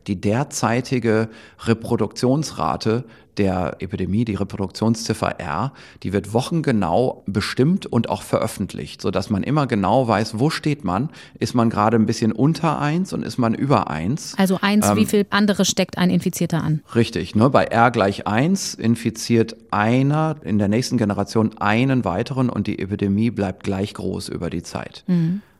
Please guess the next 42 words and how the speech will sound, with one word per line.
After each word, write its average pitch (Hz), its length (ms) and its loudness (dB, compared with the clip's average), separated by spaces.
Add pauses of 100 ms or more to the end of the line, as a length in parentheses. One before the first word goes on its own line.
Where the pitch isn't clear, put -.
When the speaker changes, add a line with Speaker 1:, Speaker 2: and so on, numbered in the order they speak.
(280)
Speaker 1:
Und 92 180 -4
bei 87 140 -2
R 95 160 -2
gleich 90 220 -6
zwei, 110 400 0
was 104 180 -2
wir 101 120 -2
im 101 80 -6
Moment 101 380 0
haben, 127 260 4
gibt's - 220 -8
eine 113 140 -2
exponentielle 90 640 -4
Vermehrung - 600 -14 (200)
Speaker 2:
Mhm. 175 180 -2
Speaker 1:
schon. - 220 -10 (520)
Und - 320 -2 (320)
genau, 113 300 0
also 113 260 0
das - 300 2
wollen 165 220 4
wir 139 80 2
ja 127 140 4
beobachten, 127 600 2
dann 113 300 2
auch 147 380 2
in 131 180 0
Form 120 460 2
von, 113 520 2 (200)
wir 107 120 2
sagen, 104 400 2
Serokonversionen. 110 1400 4
Also 95 260 -4
wenn 110 180 2
jemand 120 540 2 (260)
heute 185 260 4
getestet 123 520 -2
wird 113 220 2
und 139 260 -2
in 120 180 -2
zwei 104 400 -2
Wochen - 300 -6